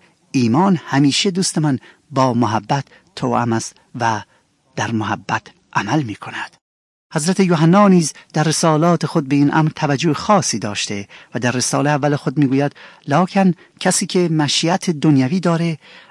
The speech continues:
و برادر خود را محتاج ببیند ولی رحمت خود را از او باز دارد، چگونه محبت خدا در او ساکن است؟"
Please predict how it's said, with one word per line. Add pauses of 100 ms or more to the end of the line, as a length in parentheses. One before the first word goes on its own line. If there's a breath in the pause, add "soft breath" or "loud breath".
و
برادر
خود
را
محتاج
ببیند (460 loud breath)
ولی
رحمت
خود
را
از
او
باز
دارد، (380 soft breath)
چگونه (240 soft breath)
محبت
خدا
در
او
ساکن
است؟"